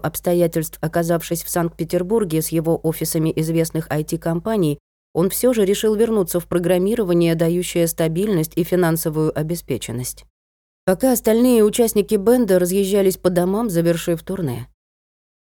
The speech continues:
И он обрёл, быть может, больше, чем доступно среднестатистическому разработчику с размеренной жизнью, верных друзей и маленькую,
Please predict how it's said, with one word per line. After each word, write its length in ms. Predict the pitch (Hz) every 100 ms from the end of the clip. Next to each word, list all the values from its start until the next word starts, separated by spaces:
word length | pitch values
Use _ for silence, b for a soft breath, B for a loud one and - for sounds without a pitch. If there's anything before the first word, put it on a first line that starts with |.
| 180
И 60 |
он 120 | 214
обрёл, 300 | 233 233 285
быть 160 | 220 214
может, 300 | 233 226 214
больше, 380 | 190 285 285 226
чем 200 | 226 208
доступно 560 | 208 208 - 247 196
среднестатистическому 1120 | 190 214 214 208 208 208 220 233 202 - 196
разработчику 720 | 190 202 214 202 254 - 208 175
с 60 |
размеренной 500 | 185 190 214 208 220
жизнью, 460 | 233 233 160 151 151 _ _ -
верных 340 | 143 202 190 170
друзей 460 | 156 190 180 240
и 160 | - 170
маленькую, 680 | 190 226 202 160 151 147